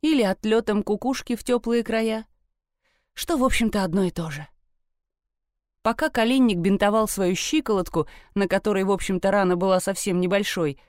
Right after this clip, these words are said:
скорее порезом или глубокой ссадиной, Мавна нервно проверила телефон.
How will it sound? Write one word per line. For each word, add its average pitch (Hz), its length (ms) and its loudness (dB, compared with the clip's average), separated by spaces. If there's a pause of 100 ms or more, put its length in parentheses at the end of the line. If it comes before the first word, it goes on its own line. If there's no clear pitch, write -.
(140)
скорее 262 420 0
порезом 214 600 2
или 160 120 2
глубокой 202 460 0
ссадиной, 151 680 -2 (840)
Мавна 285 420 4
нервно 226 460 2
проверила 180 560 -2
телефон. 160 560 -6